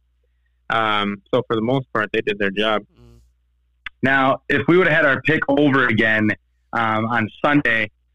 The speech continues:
Speaker 3: when I heard Rex Ryan on the Sunday countdown, he's like, "The Buffalo Bills are so good, they could go undefeated."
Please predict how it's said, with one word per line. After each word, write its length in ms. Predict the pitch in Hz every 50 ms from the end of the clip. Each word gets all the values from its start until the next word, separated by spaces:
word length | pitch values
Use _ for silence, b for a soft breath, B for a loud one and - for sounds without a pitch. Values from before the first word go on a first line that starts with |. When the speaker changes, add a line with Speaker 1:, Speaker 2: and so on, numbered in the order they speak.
| _ _
Speaker 3:
when 180 | - 127 123 123
I 80 | 120 117
heard 220 | 117 131 127 117 113 123
Rex 140 | 135 - - -
Ryan 360 | - 123 123 135 131 131 127 120
on 380 | 113 113 113 113 113 113 117 -
the 120 | - 117 110 - _ 143
Sunday 220 | 131 131 123 123 - -
countdown, 360 | 127 131 131 127 120 117 120
he's 100 | 123 110
like, 120 | 123 117 - _ _ _ _ _ _ _ _ _ _
"The 80 | - 233 -
Buffalo 340 | 240 247 240 - 262 226 156 -
Bills 240 | 151 190 254 233 185
are 80 | 160 143 -
so 120 | 226 240 233
good, 180 | - 254 262 185
they 120 | - 208 247
could 160 | - 240 180
go 240 | - 139 139 180 - -
undefeated." 720 | 135 151 170 175 226 208 - - 294 302 285 196 147 135